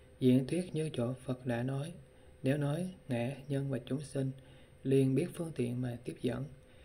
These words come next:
Các dị kiến của nhiều ngoại đạo, giới họ tâm Bồ Tát không động, là đối với họ càng xót thương, gọi là tướng thắng nhẫn thứ hai.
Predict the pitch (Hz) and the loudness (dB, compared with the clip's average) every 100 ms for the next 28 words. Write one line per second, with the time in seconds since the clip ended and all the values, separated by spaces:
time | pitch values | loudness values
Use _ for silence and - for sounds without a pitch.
0 | - - - 165 135 120 135 139 - - | -20 -10 -8 -2 0 0 0 -2 -2 -6
1 | 139 131 120 135 120 123 120 123 - - | -2 -2 -2 -4 -4 -4 -4 -6 -8 -16
2 | - - - - 147 165 127 127 127 156 | -20 -20 -20 -4 -2 0 0 0 -2 -4
3 | 131 123 147 170 - 160 - 127 120 123 | -4 -4 -6 -6 -10 -8 -2 -2 -2 -4
4 | - - - - - 131 131 139 147 156 | -8 -16 -20 -16 -2 2 2 0 -2 -4
5 | 151 120 123 123 - 131 120 120 - 147 | -4 -2 -2 -4 -6 -6 -6 -8 -10 -10
6 | - 139 139 - - - - - 127 127 | -4 -4 -4 -10 -20 -20 -8 -2 0 0
7 | 117 - 139 156 139 160 156 123 143 147 | -2 -6 -6 -6 -8 -6 -4 -4 -6 -8
8 | 139 135 | -6 -6